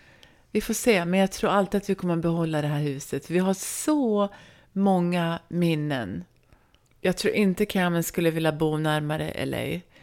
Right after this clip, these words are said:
Cameron är ju en riktig arbetsmyra och jobbar i Irvine.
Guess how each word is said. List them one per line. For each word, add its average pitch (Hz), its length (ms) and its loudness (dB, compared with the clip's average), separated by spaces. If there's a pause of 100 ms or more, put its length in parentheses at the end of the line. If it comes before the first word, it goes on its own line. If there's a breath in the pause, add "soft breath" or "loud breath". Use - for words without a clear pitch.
(320 soft breath)
Cameron 175 400 2
är 160 120 2
ju 165 180 4
en 160 120 2
riktig 165 460 -2
arbetsmyra 156 1200 0
och 165 120 -2
jobbar 151 460 2
i 156 40 2
Irvine. 147 720 -2